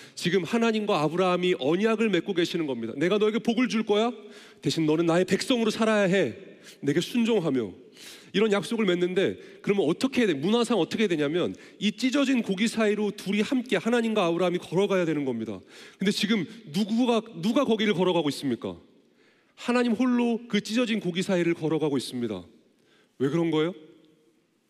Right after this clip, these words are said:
하나님이 이렇게 아브라함에게 언약하고 계시는 겁니다.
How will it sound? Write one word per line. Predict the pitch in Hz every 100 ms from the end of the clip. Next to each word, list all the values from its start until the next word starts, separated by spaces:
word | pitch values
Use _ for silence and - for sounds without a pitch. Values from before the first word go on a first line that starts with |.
| _ - _ - - - - _
하나님이 | - 170 175 160
이렇게 | 135 147 - 147 95
아브라함에게 | 123 139 160 147 139
언약하고 | 139 110 135 143 - 135
계시는 | 127 117 127 113
겁니다. | 98 90 87